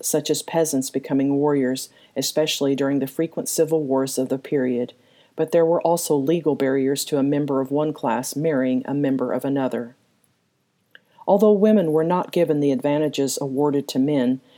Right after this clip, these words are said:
their status and rights changed through the medieval period and often depended on both the status of their husbands and the region in which they lived.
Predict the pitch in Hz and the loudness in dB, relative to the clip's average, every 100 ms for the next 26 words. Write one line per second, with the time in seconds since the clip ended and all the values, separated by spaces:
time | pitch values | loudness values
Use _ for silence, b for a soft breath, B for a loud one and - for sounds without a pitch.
0 | b 151 156 - 165 165 175 - 175 143 | b 0 0 2 4 4 0 0 0 2
1 | 143 147 - - 151 139 139 - 147 139 | 0 -2 -6 -2 0 0 -2 -2 -2 0
2 | 143 147 143 139 139 135 151 139 127 123 | -2 0 0 0 -2 -2 0 2 2 0
3 | 143 151 165 - 151 139 151 143 143 139 | 0 0 0 -2 -2 -2 -2 -2 0 -2
4 | 139 139 - 131 - 147 151 160 170 165 | 0 -2 -2 -6 -2 2 2 2 0 0
5 | 175 170 156 - 160 156 B B B 147 | 2 2 0 -2 -4 -4 B B B -2
6 | 147 139 147 147 131 127 131 123 - 127 | 0 2 0 0 0 2 0 -2 -4 -2
7 | 131 135 117 - - | 0 2 0 -2 -12